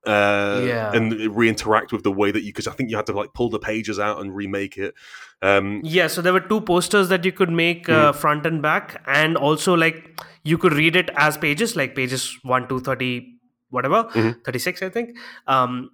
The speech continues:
Speaker 2: and you could remake it, and that was also a reading order. So it was
Speaker 1: Right.
Speaker 2: like a modular thing.
Speaker 1: Right. And that's,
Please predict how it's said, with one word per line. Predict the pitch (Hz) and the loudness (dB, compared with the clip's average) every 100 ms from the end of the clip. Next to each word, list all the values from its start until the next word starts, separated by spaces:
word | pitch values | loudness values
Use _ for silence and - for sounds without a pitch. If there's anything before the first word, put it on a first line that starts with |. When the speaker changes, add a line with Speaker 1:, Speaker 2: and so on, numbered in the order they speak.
| _ _ _ 156 | _ _ _ 2
Speaker 2:
and | 160 175 | 4 2
you | 160 175 | 0 2
could | 180 170 | 2 2
remake | 147 165 170 170 | 2 2 0 0
it, | 175 165 | 0 0
and | 160 | 0
that | 147 143 | 0 0
was | 151 | 2
also | 143 143 156 139 | 2 0 0 -2
a | |
reading | 120 110 104 | -2 -8 -10
order. | 92 87 - | -12 -14 -16
So | - | -4
it | 123 | 4
was | 95 | 4
Speaker 1:
Right. | |
Speaker 2:
like | 117 117 | 4 -4
a | |
modular | 113 110 117 110 104 | -4 -4 -4 -4 -8
thing. | 107 110 - _ _ | -10 -20 -20 _ _
Speaker 1:
Right. | 139 98 - _ _ _ - | 4 4 2 _ _ _ 4
And | 135 | 6
that's, | 156 | 6